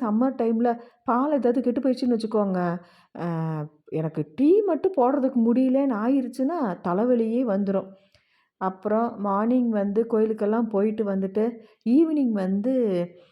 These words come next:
மினி உ-, இட்லி தான் ஊத்தலான்னு பிளான் பண்ணியிருந்தேன். ஏன்னா சாம்பார் நிறைய இருந்தது. ஓகே,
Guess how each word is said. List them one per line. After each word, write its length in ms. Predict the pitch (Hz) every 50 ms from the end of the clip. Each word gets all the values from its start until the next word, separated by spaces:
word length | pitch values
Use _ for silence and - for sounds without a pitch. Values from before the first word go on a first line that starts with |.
| _ _
மினி 340 | - 214 220 247 247 311 320
உ-, 240 | 302 262 240 233 - -
இட்லி 340 | - 214 196 202 220 226
தான் 240 | 220 220 226 240 233
ஊத்தலான்னு 480 | 220 220 220 220 208 208 196 196 214 214
பிளான் 260 | 214 202 180 180 202
பண்ணியிருந்தேன். 760 | 208 190 180 180 175 175 175 170 170 160 156 156 175 208 254 254 - - _ _ _ _ -
ஏன்னா 520 | 196 208 214 220 240 254 262 240 226 202 214
சாம்பார் 520 | 208 - 220 196 214 247 277 302 277 247
நிறைய 480 | 202 165 160 170 180 190 202 233 254 247
இருந்தது. 520 | 226 214 202 202 202 196 190 190 196 - - _ _ _ _
ஓகே, 600 | - 202 214 214 214 214 220 202 196 196 190 185